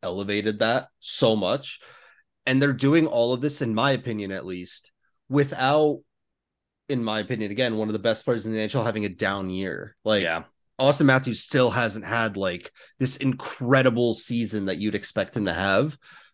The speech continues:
Speaker 1: It, this team looks scary. And the, look at their defense right now that they're putting this together with. Like, their defense doesn't look anything special.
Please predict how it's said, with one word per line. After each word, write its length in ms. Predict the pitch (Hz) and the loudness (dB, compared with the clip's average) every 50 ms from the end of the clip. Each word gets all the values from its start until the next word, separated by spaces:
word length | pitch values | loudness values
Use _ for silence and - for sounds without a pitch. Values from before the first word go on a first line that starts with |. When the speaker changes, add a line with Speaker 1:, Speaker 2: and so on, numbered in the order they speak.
| _ _ _ _ _ _ _ _ _ _ _ _ _ _ _ _ - | _ _ _ _ _ _ _ _ _ _ _ _ _ _ _ _ 0
Speaker 1:
It, 180 | 139 160 143 | 0 0 4
this 160 | - 139 147 143 | 4 2 4 4
team 200 | - 220 226 240 | 4 2 4 4
looks 160 | 247 226 - | 2 0 2
scary. 420 | - 151 175 208 185 120 - - _ _ _ _ _ _ - | 2 4 4 6 4 2 0 -4 _ _ _ _ _ _ 4
And 320 | 147 151 147 135 131 131 | 4 4 4 4 0 -2
the, 100 | 123 147 | -2 2
look 200 | 139 160 175 175 | 4 4 4 4
at 60 | 233 220 | 4 2
their 120 | 202 151 | 2 2
defense 380 | 127 156 170 - 147 117 110 - | 2 0 -2 0 -2 -2 -2 -4
right 120 | 101 90 | -6 -4
now 120 | 90 92 90 | -4 -4 -4
that 120 | 98 95 | -4 -4
they're 100 | - 104 | -4 -6
putting 280 | - - 135 131 135 127 | -4 0 0 2 2 2
this 160 | 123 131 - | 0 -4 -4
together 320 | - 98 95 95 123 135 | -2 -2 0 2 2 2
with. 200 | 156 175 180 - | 0 0 -2 -4
Like, 120 | 147 139 - | -6 -2 -2
their 100 | 117 95 | -2 -2
defense 400 | - 113 131 147 165 165 139 - | 0 0 0 2 2 2 2 2
doesn't 180 | 139 113 - | -2 -2 -2
look 120 | 117 95 107 | -4 -2 -2
anything 280 | 101 104 101 107 104 | -2 -2 -2 -4 -6
special. 560 | - - - - 50 - - 64 67 107 - | -8 -10 -12 -12 -12 -10 -8 -8 -8 -8 -10